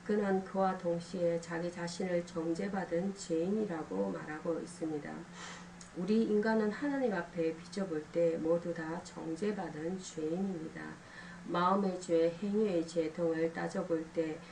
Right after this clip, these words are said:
자기 자신은 물론 남에 대해서도 당연히 분개한 생각이 나게 마련인 것입니다. 어, 두 번째로는 구원받은 성도의 모습입니다. 저자는 자신을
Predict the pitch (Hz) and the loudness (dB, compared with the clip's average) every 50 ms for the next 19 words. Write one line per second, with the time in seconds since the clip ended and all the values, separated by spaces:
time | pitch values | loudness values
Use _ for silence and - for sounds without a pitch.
0 | - - - - - 208 208 - 233 220 202 180 175 175 - 233 226 214 208 208 | -16 -18 -14 -8 -6 -4 -2 0 0 0 0 0 0 0 2 2 2 4 2 2
1 | 196 170 165 165 165 170 165 160 165 170 170 160 - - - - - - - 165 | 0 0 0 0 2 2 2 4 4 4 2 2 -2 -6 -12 -16 -14 -6 -2 0
2 | 170 185 202 208 208 202 - 170 170 170 170 - - - 165 170 175 175 - - | 2 4 4 4 2 2 4 4 2 2 2 -2 -4 -2 0 0 0 -2 -6 -8
3 | 165 165 170 175 180 180 180 180 - - - 175 170 175 180 208 226 220 196 190 | -6 -4 -2 -2 -2 -4 -6 -8 -8 -4 -2 0 0 2 2 2 2 2 0 -2
4 | - - 170 165 170 170 165 170 170 170 170 185 180 170 147 147 147 - 170 170 | -2 -2 -2 -2 -2 -2 -4 -4 -4 -4 -4 -4 -4 -6 -8 -8 -6 -4 -2 0
5 | 170 180 196 185 160 151 160 160 170 175 170 165 160 156 156 165 - - 165 160 | 0 0 0 -2 -4 -4 -4 -2 -2 -2 -2 -4 -6 -8 -10 -10 -10 -10 -8 -8
6 | 160 160 - 170 170 - - - - - - - - - - - - - - 78 | -8 -8 -8 -8 -8 -8 -10 -14 -16 -16 -16 -16 -16 -16 -16 -16 -12 -12 -10 -10
7 | 80 - - - - - - - - - - - - - - - - - 170 185 | -10 -12 -12 -14 -16 -18 -18 -18 -18 -18 -18 -18 -18 -18 -16 -12 -8 -4 0 0
8 | 202 202 - 233 214 208 190 180 175 175 175 180 185 185 - - - - - - | 0 4 4 4 4 4 4 2 2 0 0 0 -4 -4 -6 -10 -14 -18 -18 -16
9 | - - - - - - - 196 208 226 247 240 226 202 190 180 170 170 170 - | -16 -16 -16 -16 -12 -4 2 4 6 6 6 6 4 2 4 4 4 4 4 2
10 | - - 220 220 214 208 214 202 175 165 165 170 170 165 165 160 160 165 - - | -2 -2 0 0 2 2 2 2 4 4 4 4 2 0 0 -2 -4 -4 -6 -6
11 | 208 202 190 170 160 156 160 156 156 151 170 - - 180 170 175 196 202 208 190 | -4 -2 -2 -2 -2 -2 -4 -6 -6 -6 -8 -6 -4 -2 0 0 2 2 2 2
12 | 185 185 - 180 180 185 - - 233 208 190 175 175 175 - | 0 -2 -2 -4 -4 -4 0 2 2 2 4 2 0 0 -2